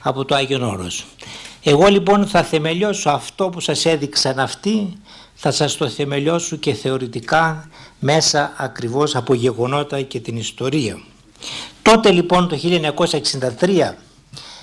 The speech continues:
ένας σπουδαίος πεζογράφος, ο Ηλίας Βενέζης, που θα είναι γνωστός στους παλαιότερους, έγραφε ότι το Άγιον Όρος αποτελεί ένα μοναδικό φαινόμενο στην ιστορία της θρησκείας,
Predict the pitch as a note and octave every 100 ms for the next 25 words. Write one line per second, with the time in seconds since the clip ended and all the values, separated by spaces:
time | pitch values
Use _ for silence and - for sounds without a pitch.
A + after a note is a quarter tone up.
0 | - - D#3 F3 F3+ E3+ - - - D3
1 | C#3+ G3+ F#3 B2+ - - C#3 B2 A#2+ B2+
2 | D#3 A#2 - C#3+ C#3+ - - - - -
3 | _ - C3+ C#3 D#3 F#3+ D3 B2 C3+ C#3
4 | E3+ D#3 B2+ B2+ - C#3 C#3 D3 D3 B2+
5 | C3 B2+ A#2+ - E3+ - B2 - C3 C#3+
6 | E3+ G3 G3 F3 - - D#3+ D3+ D3 D3+
7 | F#3 G3 E3+ C#3+ C3 D3 C3+ B2+ F#3+ F#3+
8 | - C#3 C#3 C#3+ D#3 F#3+ F#3 - - -
9 | - C3 D3 D3 C#3+ D3 C#3 D3 D3+ G3+
10 | G3+ G3+ D#3 D3+ D3+ C#3+ C3+ - C3+ B2+
11 | - B2+ B2 C#3+ F#3 G#3 G3 E3+ - _
12 | - - - _ - A#2+ - B2 - -
13 | F3 F3+ F3 F3 -